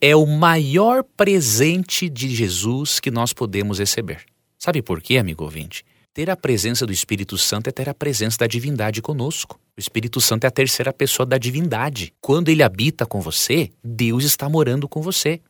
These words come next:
E quando ele atua na sua e na minha vida, as nossas necessidades são supridas. E as outras bênçãos que tanto almejamos,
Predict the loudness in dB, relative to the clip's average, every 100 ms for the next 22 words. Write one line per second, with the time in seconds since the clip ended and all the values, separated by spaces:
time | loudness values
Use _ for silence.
0 | _ _ -10 -10 0 2 4 6 6 8
1 | 6 4 0 4 6 6 4 -4 -2 0
2 | 2 2 4 4 4 2 0 0 -2 -4
3 | -2 -2 -2 -4 0 0 2 2 2 2
4 | 0 0 0 0 0 0 -2 -2 0 0
5 | 0 -2 -4 -2 0 0 -2 -6 -10 _
6 | _ _ _ _ -16 -12 0 6 6 6
7 | 8 8 8 6 4 2 2 2 0 2
8 | 0 0 0 -2 -6 4 4 4 4 4
9 | 4 2 4 4 4 2 -2